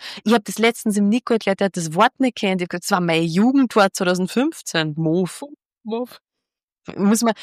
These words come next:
Speaker 1: warte, wir sagen jetzt nicht, was das heißt, sondern die Leute, die das
Speaker 2: Ja.
Speaker 1: kennen,
Speaker 2: Ja,
Speaker 1: sollen
Speaker 2: bitte.
Speaker 1: bitte, keine Ahnung, schreibt's ein Spotify-Kommentar unter diese Folge, ob ihr Move noch
Speaker 2: O-
Speaker 1: kennt.
Speaker 2: Oder wenn ihr es teilt in der Story, was es bedeutet. Übersetzung bitte.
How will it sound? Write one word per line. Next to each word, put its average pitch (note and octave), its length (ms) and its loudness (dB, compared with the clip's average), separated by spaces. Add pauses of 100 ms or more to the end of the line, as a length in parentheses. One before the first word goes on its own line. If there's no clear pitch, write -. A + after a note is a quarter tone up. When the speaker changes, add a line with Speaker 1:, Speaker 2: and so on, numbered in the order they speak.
(160)
Speaker 1:
warte, G#3 180 2
wir F#3+ 80 0
sagen G3+ 220 2
jetzt - 200 -2
nicht, F#3 200 2
was F3+ 160 0
das - 200 -6
heißt, D3 320 -2
sondern D#3+ 240 -2
die D#3+ 100 -8
Leute, E3 420 0
die G3+ 100 -4
das F3 200 -4 (200)
Speaker 2:
Ja. F3+ 280 2
Speaker 1:
kennen, A3+ 100 -2 (540)
Speaker 2:
Ja, G3 260 0
Speaker 1:
sollen G3 260 4
Speaker 2:
bitte. F#3+ 60 4
Speaker 1:
bitte, F#3+ 480 2
keine F#3 220 2
Ahnung, D#3 200 0
schreibt's - 340 0
ein F3 60 -4
Spotify-Kommentar D#3+ 920 -2
unter D3 140 -4
diese D3+ 200 -6
Folge, D3+ 300 0
ob D3+ 100 -4
ihr D3 120 0
Move D3+ 340 2 (180)
noch D3 160 -4
Speaker 2:
O- - 0 -
Speaker 1:
kennt. D3+ 460 -4 (200)
Speaker 2:
Oder F#3+ 300 4
wenn F#3 140 2
ihr F#3 80 0
es G3 120 -6
teilt F#3+ 320 2
in F#3+ 120 -2
der F3+ 80 0
Story, F3+ 540 0
was F#3 200 -2
es F#3 120 -2
bedeutet. E3+ 540 0
Übersetzung F#3 580 -2
bitte. E3+ 280 -6